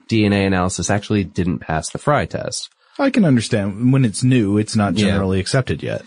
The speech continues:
Speaker 1: Uh, yeah, they said a legal standard requiring scientific evidence to have widespread acceptance in its field was needed. Okay,
Speaker 2: Yeah.
Speaker 1: well, we have that now. Uh, academics complained that these firms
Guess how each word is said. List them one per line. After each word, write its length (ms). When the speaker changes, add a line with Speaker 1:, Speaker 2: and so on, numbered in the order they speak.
Speaker 1:
Uh, 280
yeah, 300
they 180
said 240
a 60
legal 260
standard 380
requiring 420
scientific 560
evidence 400
to 80
have 180
widespread 520
acceptance 480
in 100
its 140
field 240
was 160
needed. 440
Okay, 120
Speaker 2:
Yeah. 260
Speaker 1:
well, 180
we 120
have 180
that 180
now. 220
Uh, 260
academics 640
complained 580
that 160
these 180
firms 920